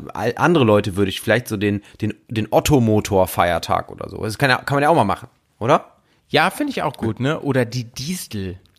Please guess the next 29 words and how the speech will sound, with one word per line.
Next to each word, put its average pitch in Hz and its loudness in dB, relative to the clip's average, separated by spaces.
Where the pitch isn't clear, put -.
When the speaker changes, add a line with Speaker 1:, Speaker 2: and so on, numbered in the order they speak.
Speaker 2:
oder 131 2
den 117 0
Krapfen, - -6
dass 113 -6
man 143 4
Speaker 1:
<laughs> 135 -8
Speaker 2:
auch 147 0
mal 160 4
sagt 151 2
so, 170 2
Speaker 1:
So, 139 -4
Speaker 2:
„Ey, 143 -2
Speaker 1:
ja. 151 6
Speaker 2:
so 147 2
ein 190 0
Tag 165 0
für 165 2
den 143 0
Krapfen, 147 -4
einfach 131 2
mal 135 0
wirklich 135 -4
einen 120 -4
Tag 113 -6
frei.“ 80 -4
Speaker 1:
Oder 113 4
für, 107 2
ähm, 107 2
ja, 117 2